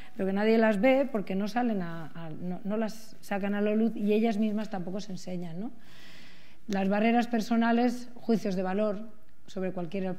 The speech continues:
aspecto de la realidad en, en los que estamos plenamente convencidos y aceptamos sin cuestionar,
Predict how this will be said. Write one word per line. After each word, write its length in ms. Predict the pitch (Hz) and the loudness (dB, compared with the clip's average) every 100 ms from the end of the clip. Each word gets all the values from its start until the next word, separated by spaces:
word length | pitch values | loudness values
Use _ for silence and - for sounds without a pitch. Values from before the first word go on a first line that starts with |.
| - | -6
aspecto 380 | 190 190 175 196 | -6 -4 -2 -2
de 80 | 185 | -2
la 100 | 180 | -2
realidad 380 | 175 175 190 190 | -4 -4 -2 -4
en, 100 | 180 - | -6 -6
en 240 | 196 196 196 | -4 -2 -2
los 180 | 196 | -2
que 120 | - 180 | -4 -4
estamos 280 | 220 220 | -2 -2
plenamente 460 | 214 226 220 214 196 | 0 -2 0 0 -2
convencidos 640 | 196 190 180 233 233 220 | -2 -2 -2 0 2 2
y 20 | 196 | -2
aceptamos 540 | 180 160 208 233 247 | -4 -4 -2 -2 0
sin 200 | 240 233 | 0 0
cuestionar, 720 | 262 285 - 233 202 208 160 | 0 -2 0 0 2 0 -2